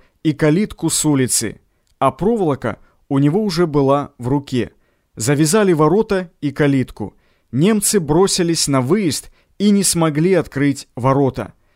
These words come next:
Началась беготня, к воротам собрались офицеры. Двор был обнесен высокой каменной стеной.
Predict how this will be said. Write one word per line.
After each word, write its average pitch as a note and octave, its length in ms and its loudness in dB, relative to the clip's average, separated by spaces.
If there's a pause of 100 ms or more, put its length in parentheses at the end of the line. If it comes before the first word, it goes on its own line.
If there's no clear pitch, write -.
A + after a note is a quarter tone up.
(160)
Началась F3 580 0
беготня, C#3+ 720 0 (320)
к - 80 -16
воротам F3+ 420 0
собрались C#3+ 720 0
офицеры. C3 720 -2 (380)
Двор F3 380 2
был F3+ 360 2
обнесен D3+ 680 0
высокой F3 560 -2
каменной D3 520 0
стеной. C3+ 560 -2